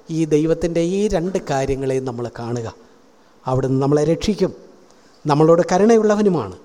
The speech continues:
ആ കർത്താവിനെ കാണുക, ആ കർത്താവിലേക്ക് മുഖമുയർത്തുക. എപ്പോഴെങ്കിലും നമ്മുടെ ഹൃദയത്തിൽ അസ്വസ്ഥതയുണ്ടെങ്കിൽ നമ്മൾ ബോധപൂർവം ഈ കർത്താവിലേക്ക് നമ്മുടെ കണ്ണുകളെ തിരിക്കണം. ഒന്ന് പത്രോസിൽ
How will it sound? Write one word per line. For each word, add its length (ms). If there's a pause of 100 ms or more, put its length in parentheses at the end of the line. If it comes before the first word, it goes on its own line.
(460)
ആ 120
കർത്താവിനെ 640
കാണുക, 220
ആ 180
കർത്താവിലേക്ക് 640
മുഖമുയർത്തുക. 680 (600)
എപ്പോഴെങ്കിലും 1040 (180)
നമ്മുടെ 260
ഹൃദയത്തിൽ 460
അസ്വസ്ഥതയുണ്ടെങ്കിൽ 920 (480)
നമ്മൾ 280
ബോധപൂർവം 840 (480)
ഈ 120
കർത്താവിലേക്ക് 880
നമ്മുടെ 320 (180)
കണ്ണുകളെ 460 (100)
തിരിക്കണം. 360 (1300)
ഒന്ന് 160
പത്രോസിൽ 540